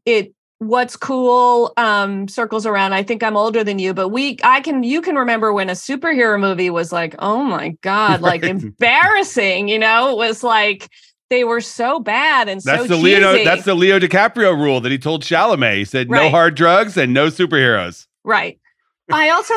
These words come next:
Speaker 1: am
Speaker 2: <laughs>
Speaker 1: hoping that, like, female, co-, you know, a lot of times in romantic comedies, you're supporting a female star and it is a two-hander.
Speaker 2: Mm-hmm.
Speaker 1: Um,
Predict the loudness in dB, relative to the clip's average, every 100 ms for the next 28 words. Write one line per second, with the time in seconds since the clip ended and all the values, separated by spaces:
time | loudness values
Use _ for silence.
0 | -2 -2 0 0 0 -2 0 0 0 0
1 | -2 -2 -6 -20 -18 -12 -8 -4 -2 -2
2 | -2 -4 -4 -4 -2 0 0 2 2 0
3 | -4 -8 -6 -4 -4 -4 -2 -2 -2 -4
4 | -4 -4 -4 -2 -2 -4 -6 -8 -8 -10
5 | -4 -2 -2 -6 -6 -6 -4 -4 -6 -6
6 | -4 -2 -2 -2 -2 -2 0 0 0 -4
7 | -4 -6 -4 -6 -4 -2 -2 -2 -4 -8
8 | -8 -4 0 2 4 2 -2